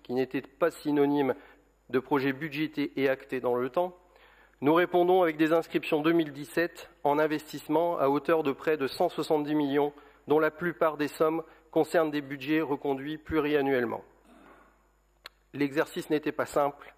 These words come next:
car dans notre budget deux mille dix-sept, ou plutôt le budget de Monsieur le Vice-président, nous payons encore le prix des engagements pris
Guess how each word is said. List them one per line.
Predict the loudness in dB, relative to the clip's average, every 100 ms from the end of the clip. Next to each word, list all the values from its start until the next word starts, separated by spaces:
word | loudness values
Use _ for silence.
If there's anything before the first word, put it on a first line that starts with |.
| _ _ _ _
car | -2 2
dans | 4
notre | 2 2 -2
budget | -2 -2 -2
deux | 0 0
mille | -2 -6
dix-sept, | -8 -2 -2 -2 -18 -20
ou | -18
plutôt | -16 -8 -4
le | -4
budget | -6 -10 -6 -6
de |
Monsieur | -6 -10
le | -14
Vice-président, | -10 -8 -2 -2 -4 -10 _ -20 -18 -20 -20 -20 _ _ 2
nous | 2
payons | 4 4 4
encore | 4 4 4
le | 2
prix | 0 -4 2
des | 4 4
engagements | 4 2 0 2 0 0
pris | -4 -8 -8